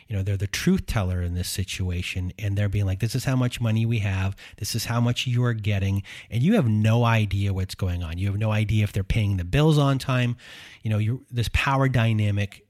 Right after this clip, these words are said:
it can really create this inequality and exploitation where someone who could be a stay-at-home mom is doing all of the work,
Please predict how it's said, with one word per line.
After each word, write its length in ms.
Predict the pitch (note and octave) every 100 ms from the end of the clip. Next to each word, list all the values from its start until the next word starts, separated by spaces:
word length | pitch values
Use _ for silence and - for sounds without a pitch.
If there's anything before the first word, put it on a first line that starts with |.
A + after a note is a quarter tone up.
| _
it 140 | G#2+ -
can 320 | A2+ G2+ G2
really 320 | A2 G#2+ G#2
create 640 | - - G#2+ G2 G2 F#2 - - - - -
this 280 | G2 F#2 - -
inequality 760 | B2+ B2 - A2+ G2+ G2 G2 G2
and 140 | F#2+
exploitation 920 | G#2+ - - G2 F#2+ B2 A#2+ - F#2+
where 260 | G2 G2 F#2+ D2+ F#2 - - - - -
someone 440 | - D3 C#3+ B2+
who 300 | A#2+ A#2 A2+ -
could 160 | C#3
be 120 | B2 A#2
a 40 |
stay-at-home 520 | - B2 A#2 F#2 A2
mom 380 | G#2 C#3 C#3 A#2+ _ _ _ _ _ _ _ _ - -
is 220 | A#2 G#2
doing 800 | A2+ G#2+ B2+ C#3 D#3+ B2 G2 F2+ _ _ _ _ _ -
all 600 | B2 C#3 D3 D3 C#3+ -
of 520 | A#2 A#2+ A#2+ A2 G#2
the 100 | G#2
work, 480 | G#2 F#2 G2 D2 -